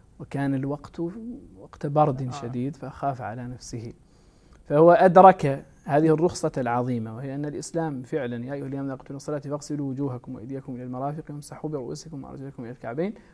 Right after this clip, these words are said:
Speaker 1: وإن كنتم جنبا فاطهروا." ولكن مع ذلك إذا اشتد البرد وإذا حصل الضرر وحصل المرض،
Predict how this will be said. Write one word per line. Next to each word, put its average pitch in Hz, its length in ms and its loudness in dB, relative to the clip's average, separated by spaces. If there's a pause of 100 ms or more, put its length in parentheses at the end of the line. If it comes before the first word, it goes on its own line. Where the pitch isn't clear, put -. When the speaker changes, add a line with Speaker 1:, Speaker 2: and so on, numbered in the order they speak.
(120)
Speaker 1:
وإن 151 100 -10
كنتم 151 300 -8
جنبا 185 300 0
فاطهروا." 185 720 4 (640)
ولكن 135 340 -2
مع 196 200 2
ذلك 160 380 0
إذا 127 240 -14
اشتد 165 420 -4
البرد 151 420 2
وإذا 127 320 -10
حصل 175 360 -4
الضرر 147 420 -2
وحصل 165 420 -8
المرض، 175 340 -2